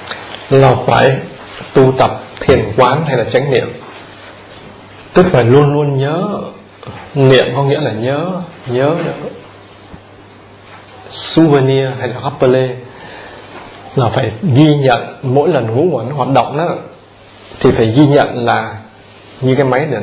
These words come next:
ghi nhận là không phải là ta mà là của ta. Tức là thầy lấy cái ví dụ cho quý vị hiểu. Khi ngồi thì mình phải,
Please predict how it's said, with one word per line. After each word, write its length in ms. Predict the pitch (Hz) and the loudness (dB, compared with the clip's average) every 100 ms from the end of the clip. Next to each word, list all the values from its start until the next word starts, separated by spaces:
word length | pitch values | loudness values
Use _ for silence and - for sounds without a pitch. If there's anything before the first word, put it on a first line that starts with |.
| 107 | 0
ghi 140 | 120 | 2
nhận 280 | 139 127 98 | 4 2 -2
là 80 | 104 | -8
không 240 | 101 123 | -8 -8
phải 140 | 120 95 | -8 -8
là 100 | 101 - | -6 -2
ta 220 | 117 117 | 0 0
mà 60 | 110 | -4
là 80 | 95 | -6
của 160 | - - | -8 -6
ta. 200 | 110 104 101 - - - - - - - - - - | -4 -4 -10 -16 -20 -20 -20 -20 -18 -18 -16 -14 2
Tức 100 | 160 | 4
là 120 | 135 | 4
thầy 140 | 127 | 4
lấy 100 | 131 | 4
cái 80 | 170 | 4
ví 100 | 170 | 2
dụ 160 | 151 117 | 0 -2
cho 60 | 135 | -4
quý 100 | 135 | -4
vị 120 | 135 110 | -4 -4
hiểu. 300 | 104 98 127 - - - - - - | -4 -4 -6 -12 -20 -20 -20 -18 2
Khi 340 | 165 165 160 | 6 8 8
ngồi 400 | 151 127 123 113 110 101 - - - - - - - - | 6 6 4 2 -4 -10 -18 -20 -20 -20 -20 -20 -20 -10
thì 120 | - | -4
mình 180 | 110 107 | -2 -2
phải, 200 | 107 107 | -2 -4